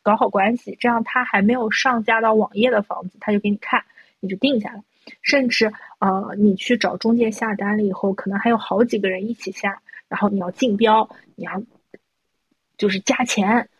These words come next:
对，这些都是，都，都是一些操作。然后中介可能有时候也想赚中介费，就我们听到的有些故事，就是说可能这个房东已经把房子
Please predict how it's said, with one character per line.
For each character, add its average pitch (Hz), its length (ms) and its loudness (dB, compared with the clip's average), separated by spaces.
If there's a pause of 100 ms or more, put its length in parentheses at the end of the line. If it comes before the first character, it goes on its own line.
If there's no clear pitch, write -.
(180)
对， 202 180 -2
这 214 160 0
些 202 180 0
都 214 160 2
是， 202 340 2 (120)
都， 220 180 6
都 220 240 4
是 214 300 4
一 202 160 0
些 196 240 0
操 196 300 0
作。 202 180 4
然 185 100 -4
后 220 140 0
中 269 220 -2
介 269 160 2
可 208 80 4
能 202 100 2
有 214 140 0
时 208 100 -4
候 208 60 2
也 214 120 4
想 214 220 -2
赚 226 220 2
中 226 120 2
介 254 180 4
费， - 300 0 (440)
就 214 80 0
我 196 100 2
们 190 80 -6
听 - 180 -2
到 220 160 4
的 208 100 2
有 185 120 0
些 196 160 -2
故 214 240 -2
事， 185 160 -4
就 196 140 -2
是 190 80 -2
说 202 200 -4 (300)
可 190 140 -2
能 202 420 0 (340)
这 - 80 -8
个 208 80 0
房 190 220 0
东 220 140 2
已 - 20 0
经 202 80 4
把 196 120 2
房 - 180 -8
子 196 100 0